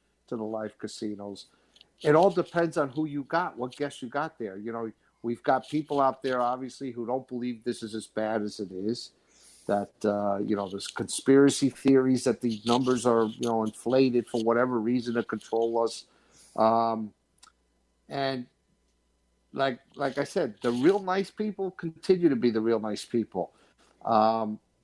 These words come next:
we try to keep the cleaning part away from them, Dave. So they're actually, the guests are really not seeing the hardcore part of it outside of,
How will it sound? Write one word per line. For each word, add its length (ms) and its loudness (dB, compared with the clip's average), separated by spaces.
we 160 0
try 360 4
to 80 4
keep 360 -6
the 100 -2
cleaning 520 -2
part 240 4
away 300 0
from 240 -6
them, 240 -2
Dave. 340 0
So 420 -2
they're 200 2
actually, 560 -2
the 80 -12
guests 420 -4
are 80 -2
really 300 0
not 260 -6
seeing 560 -4
the 80 2
hardcore 640 0
part 240 2
of 120 -4
it 100 -2
outside 500 -2
of, 140 -8